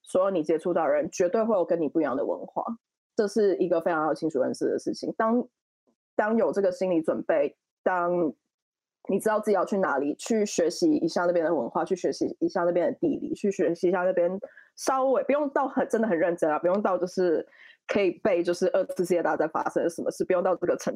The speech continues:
度，但是这绝对会对你交朋友、对你适应当地非常非常的有帮助。它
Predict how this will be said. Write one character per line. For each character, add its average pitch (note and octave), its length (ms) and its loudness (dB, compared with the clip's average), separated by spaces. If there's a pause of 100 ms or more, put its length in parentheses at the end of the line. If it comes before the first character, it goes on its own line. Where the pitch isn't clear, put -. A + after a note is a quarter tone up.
度， - 100 -2 (380)
但 E4+ 160 2
是 F4+ 180 2
这 F4 100 2
绝 F4+ 160 0
对 B3 140 2
会 C4+ 140 2
对 C4+ 180 2
你 F3 240 0
交 G3+ 240 -2
朋 D#3+ 260 -2
友、 A2+ 320 2
对 G3 320 0
你 C#3 300 -2
适 - 400 0
应 F3+ 160 2
当 D#3+ 240 -4
地 D#3+ 240 0
非 F#3 80 2
常 D3 140 -4
非 C3 100 -2
常 C#3+ 80 -2
的 - 80 -4
有 - 180 -2
帮 - 140 -4 (240)
助。 - 180 -12 (140)
它 G3+ 240 -2